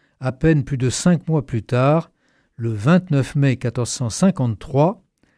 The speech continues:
Constantinople tombera entre les mains des musulmans, sans que les secours espérés soient arrivés d'Occident, et l'Empire d'Orient, après plus d'un millénaire d'existence, appartiendra désormais au passé.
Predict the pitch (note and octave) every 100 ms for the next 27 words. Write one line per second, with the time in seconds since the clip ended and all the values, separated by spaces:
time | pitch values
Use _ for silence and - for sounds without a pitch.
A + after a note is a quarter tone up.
0 | _ _ - F3+ - D#3 - A2 C3+ D#3
1 | - - - G3 D#3 C3 A2 B2+ D#3+ _
2 | _ _ C3 C3+ C#3+ A#2+ A2+ C#3+ A2 G#2+
3 | C3 A2+ G#2 G2 C3 G3 _ _ _ -
4 | - F3+ F#3 C#3+ A#2+ - D3 C#3 D3+ -
5 | F3+ - - A#2+ A#2+ D#3+ - A#2 A#2+ A2+
6 | G#2+ A2+ A#2 - - G2+ B2+ G#3+ _ _
7 | _ _ _ _ A2+ C#3 D3+ F3 A#2+ A#2
8 | G#2 A2 D#3 D3 - A#2+ - D3 C3 B2
9 | E3 D#3+ C#3+ D3 A2+ A2 G#2+ - - B2
10 | C3 - - _ _ _ - D3+ D#3 -
11 | C3 A2 G#2+ C3 G2+ C#3+ A#2 G2+ G#2 G#2+
12 | - G#2+ - A2+ - -